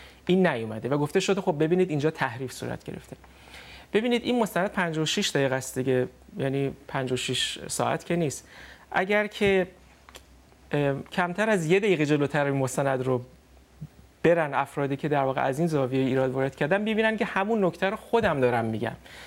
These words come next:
یعنی اگه اجازه بدید من از رو بخونم، اولین چیزی که من خودم می‌خونم بعد از نشون دادن این مصاحبه، اولین نریشن من اینه:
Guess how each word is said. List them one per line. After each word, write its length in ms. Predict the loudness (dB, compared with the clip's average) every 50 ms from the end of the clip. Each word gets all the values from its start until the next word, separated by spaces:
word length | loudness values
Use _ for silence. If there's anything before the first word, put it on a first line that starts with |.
| -18 -16 -16 -16 -8 -2 0
یعنی 220 | 2 4 4 4
اگه 320 | 2 2 4 4 4 4 2
اجازه 300 | 2 2 2 2 4 4
بدید 180 | 4 4 4 2
من 120 | 2 0
از 140 | 0 0 -2
رو 100 | 0 0
بخونم، 500 | 0 0 0 0 0 0 2 0 0 -2 -6 -10 -20 -20 -20 -20 -4 0
اولین 480 | 0 0 0 0 0 0 2 2 2 0
چیزی 320 | 2 2 2 2 2 2
که 100 | 2 2
من 140 | 2 2 0
خودم 300 | 2 2 2 4 4 2
می‌خونم 540 | 0 -2 -2 -2 0 0 0 0 -2 -4 -8 -10 -6
بعد 340 | -2 2 2 4 4 2 0
از 160 | -2 -2 -4
نشون 220 | -6 -4 -2 0
دادن 280 | 2 2 2 2 2 0
این 120 | 0 0
مصاحبه، 460 | -2 -2 -4 -2 0 0 2 2 2 2
اولین 420 | 2 0 0 0 0 0 2 2
نریشن 400 | 2 0 0 -2 -2 0 0 0
من 180 | 0 0 0 0
اینه: 280 | 0 0 0 -2 -4